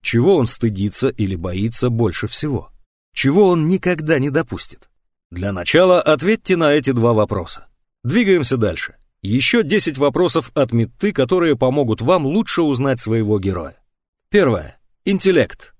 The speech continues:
Как герой принимает решения? Второе. Физиология.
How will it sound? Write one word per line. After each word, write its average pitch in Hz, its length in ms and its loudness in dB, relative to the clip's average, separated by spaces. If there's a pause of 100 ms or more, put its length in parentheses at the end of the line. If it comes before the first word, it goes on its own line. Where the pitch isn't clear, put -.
(200)
Как 220 220 0
герой 190 340 2
принимает 156 500 0
решения? 85 540 -6 (580)
Второе. 139 640 4 (160)
Физиология. 151 760 0